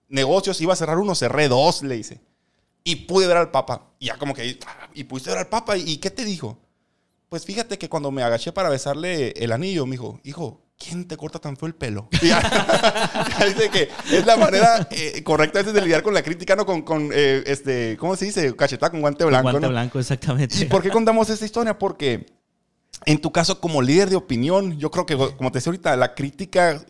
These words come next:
Speaker 1: eres comunicador, periodista, reportero de todo, o sea, puedes, eh, tener halagos. O sea, de hecho, por ejemplo, ayer que estaba en, en la casa de mis suegros, le estaba comentando a mi suegro,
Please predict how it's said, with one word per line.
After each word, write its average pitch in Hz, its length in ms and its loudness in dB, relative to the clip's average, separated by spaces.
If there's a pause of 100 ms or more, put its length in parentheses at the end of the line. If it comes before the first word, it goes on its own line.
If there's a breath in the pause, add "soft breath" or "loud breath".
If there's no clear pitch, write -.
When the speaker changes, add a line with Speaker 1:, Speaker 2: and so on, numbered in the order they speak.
(160)
Speaker 1:
eres 160 160 0
comunicador, 147 600 0
periodista, 147 640 -2 (260 loud breath)
reportero 139 720 0
de 160 80 0
todo, 196 320 0
o 175 40 0
sea, 147 300 2
puedes, 185 220 2 (180)
eh, 104 120 -8
tener 131 260 0
halagos. 143 600 2 (140)
O 139 80 -8
sea, 135 140 2
de 127 100 2
hecho, 160 260 -4
por 139 120 -4
ejemplo, 135 200 -4
ayer 151 160 2
que 151 80 -12
estaba 156 240 0
en, 139 60 -12
en 131 160 -4
la 143 80 -4
casa 135 160 -8
de 165 60 -4
mis 131 100 -6
suegros, 180 480 -2
le 123 100 -6
estaba 131 220 0
comentando 127 240 -6
a 143 40 -4
mi 139 80 -4
suegro, 127 200 -2